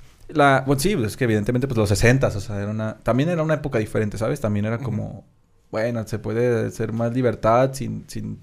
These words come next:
Speaker 1: sin tanto miedo a la censura, obviamente desde otros ámbitos. La serie estuvo basada en las caricaturas de Charles Adam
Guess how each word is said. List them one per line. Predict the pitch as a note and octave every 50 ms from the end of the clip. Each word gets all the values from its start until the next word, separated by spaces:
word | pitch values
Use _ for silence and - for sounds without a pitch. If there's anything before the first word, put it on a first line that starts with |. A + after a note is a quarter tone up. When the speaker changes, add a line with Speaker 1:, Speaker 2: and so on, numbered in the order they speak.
| G#2+
Speaker 1:
sin | G#2 - A#2+ A2 G2+
tanto | A2+ A2 G#2+ - -
miedo | B2 B2 A#2+ A#2+ A#2+ B2+ B2
a | A#2+
la | A2+ G#2+
censura, | - G#2 G2 G#2 A2 A#2+ B2+ B2
obviamente | A2 G#2+ G#2+ G#2+ A2 G2+ A#2+
desde | A2 G#2+ G2+ G#2+ G#2+
otros | G#2+ G#2+ - A2 G#2+ -
ámbitos. | C3+ D#3 D#3 - - - - - - - - - - - - - - - - -
La | C#3 C#3
serie | D#3 E3
estuvo | E3+ E3+ F#3+ G3+
basada | G3 E3+ C3+ D3+ D3+ E3+ F#3
en | F#3+
las | F#3 E3+
caricaturas | - C#3 B2+ A#2 A#2 - B2+ C#3 E3 E3+
de | E3 C3
Charles | - - B2+ B2+ -
Adam | - D3+ - A#3 -